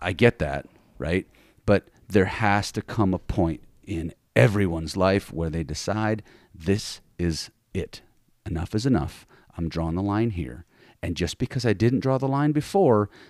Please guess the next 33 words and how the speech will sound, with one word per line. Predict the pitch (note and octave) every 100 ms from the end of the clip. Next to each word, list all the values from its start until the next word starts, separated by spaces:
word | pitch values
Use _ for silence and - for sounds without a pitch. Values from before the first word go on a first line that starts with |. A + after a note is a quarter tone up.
| _
doesn't | F#2+ F#2 G#2+ -
mean | C#3+ C#3 -
I'm | F2
waiving | D#2 F#2 G#2 A2
my | G2
rights | F#2+ F#2 -
to | - F#2
draw | F#2 E2+
the | F2+
line | E2+ F2+
at | F2
all." | D2 G1+ - _ _ _ _ _ _ _
Because | F2 - F2 E2
it's | D2 -
important | F2 - G#2+ A#2
that | A2 F2+
we | G2
understand | F2 F#2+ - D#2 E2 E2 - - - - - _ _ _ - _
the | E2+ F2 - -
ramifications | F#2+ A#2 A#2 F#2 - A#2 - G2+ E2+
of | E2+
where | E2 G2+
we | C3 D3
are | E3+
headed | E3 G3+ G#2+
as | E2
a | E2+
society. | - - G#2 A2+ - - - _ _ _ _ _ _ _ _ - - _
And, | F2 F#2 D2+ - _
and | E2+ D#2 -
it's | - - -
not | F#2 A2
good. | F2+ D2+ -